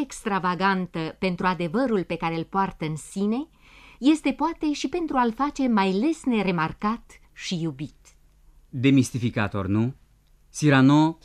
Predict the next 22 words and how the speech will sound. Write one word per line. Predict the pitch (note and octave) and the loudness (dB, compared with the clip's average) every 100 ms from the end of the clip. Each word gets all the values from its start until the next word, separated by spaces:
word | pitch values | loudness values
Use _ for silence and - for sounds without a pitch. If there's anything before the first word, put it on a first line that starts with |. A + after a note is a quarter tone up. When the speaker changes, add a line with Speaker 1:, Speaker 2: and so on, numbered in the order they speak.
| _ _ _ _ | _ _ _ _
Speaker 2:
ne | - D3+ | 2 4
cucerește | D3 D3 D3 C#3 D3+ D3 | 4 2 2 2 2 -2
și | B2 A#2+ | -2 0
astăzi | A2+ - A#2+ | -2 -2 -6
cu | - | -6
farmecul | - B2 G#2+ G2+ G#2 | -4 0 0 0 0
lui | G2 | 0
jovial, | G#2 G2 G2 G2 G#2 A#2+ _ _ _ | -2 0 0 0 -2 -10 _ _ _
cu | |
prospețimea | C3 B2+ - C3 C#3 A#2 | -2 0 0 -2 2 2
însorită | G2+ G2 G#2 G#2 G#2+ A2 | 2 0 0 0 -2 -4
pe | A2 | -4
care | A2+ G2+ G#2+ | -2 -2 -2
o | C3+ | 0
întreține | A2+ G#2+ G#2 - G#2+ | 0 2 -2 -2 0
în | G2 F#2+ | 0 0
jurul | G#2 G2 F#2 | -2 -2 -4
său | - G#2+ A2 - _ _ | -2 -2 -4 -10 _ _
pe | - | -6
tot | A2+ C3+ | -2 -2
parcursul | - A2 B2 G#2+ A2 | -2 -6 -6 -6 -8
piesei. | G2+ G2 E2 F#2 | -6 -8 -8 -16